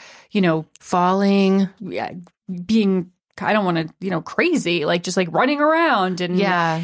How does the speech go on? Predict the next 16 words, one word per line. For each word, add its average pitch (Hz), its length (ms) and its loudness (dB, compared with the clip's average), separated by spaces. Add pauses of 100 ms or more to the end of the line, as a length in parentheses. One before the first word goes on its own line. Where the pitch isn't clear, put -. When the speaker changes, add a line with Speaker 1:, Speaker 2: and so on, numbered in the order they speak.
(140)
Speaker 1:
and, 185 280 -2 (100)
um, 170 520 -2 (120)
you 226 80 0
know, 196 100 2
and 190 140 4
then 196 320 2
kind 175 220 -4
of 160 180 -8 (480)
passing 151 380 -12
out. - 420 -2
Speaker 2:
Right. 180 280 0
Speaker 1:
Right? 165 220 0
Like, 165 160 -2
Speaker 2:
Right. 175 140 2
Speaker 1:
slurring, 165 480 0
um, 165 460 -4